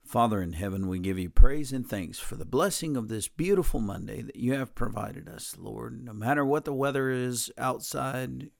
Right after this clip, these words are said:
where we are gathered on the corner, it's perfect because we stand in the midst of the Son of God, rejoicing in the Word of God, praising in the Holy Spirit of God. We pray that you will be with us, bless us,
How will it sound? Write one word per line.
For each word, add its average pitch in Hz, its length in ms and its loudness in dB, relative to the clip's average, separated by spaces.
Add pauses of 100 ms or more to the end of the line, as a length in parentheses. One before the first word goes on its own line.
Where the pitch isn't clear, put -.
where 117 320 0
we 127 180 2
are 139 200 2
gathered 127 420 -2
on 120 160 0
the 110 100 -2
corner, 117 540 -2 (220)
it's 113 200 -2
perfect - 640 6
because 139 640 -4 (840)
we 127 120 -2
stand 135 380 2
in 120 80 0
the 120 80 0
midst 123 420 0
of 117 100 -2
the 110 100 -6
Son 107 280 -2
of 98 160 -6
God, 101 540 -10 (320)
rejoicing 131 680 2
in 113 100 0
the 95 80 -2
Word 107 240 -2
of 107 160 -8
God, 107 520 -6 (200)
praising 127 580 2
in 95 120 -4
the 90 120 -8
Holy 104 380 0
Spirit - 400 -4
of - 140 -12
God. - 460 -12
We 127 80 -8
pray 131 300 2
that 123 160 -4
you 120 140 0
will 107 240 -2 (680)
be 156 180 6
with 180 200 2
us, 110 400 -4
bless 117 360 0
us, - 520 -8